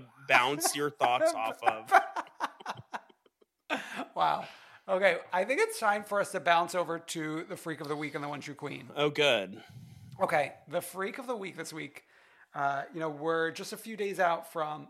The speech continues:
Speaker 2: Valentine's Day, and somehow the paparazzi was at the doorstep of one Erica Jane as she received, I don't even know if it was a dozen, maybe dozens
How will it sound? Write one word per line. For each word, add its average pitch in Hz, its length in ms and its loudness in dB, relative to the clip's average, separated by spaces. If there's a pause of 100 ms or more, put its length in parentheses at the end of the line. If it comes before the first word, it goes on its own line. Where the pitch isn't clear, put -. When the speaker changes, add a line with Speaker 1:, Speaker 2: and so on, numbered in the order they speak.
(120)
Speaker 2:
Valentine's 185 540 0
Day, 147 340 -2
and 147 180 -8
somehow 185 680 4 (480)
the 165 80 -4
paparazzi 202 840 6 (480)
was 180 180 -2
at 214 140 6
the 208 60 -2
doorstep 185 640 -2
of 147 180 -10
one 190 260 -2
Erica 190 380 -2
Jane 175 440 -4
as 220 380 -2
she 247 200 -8
received, 180 840 -10 (640)
I 185 80 4
don't 254 120 6
even 262 100 -2
know 247 60 4
if 175 60 4
it 175 40 -2
was 151 140 -2
a 143 40 -4
dozen, 180 400 4
maybe 151 240 -4
dozens 170 960 0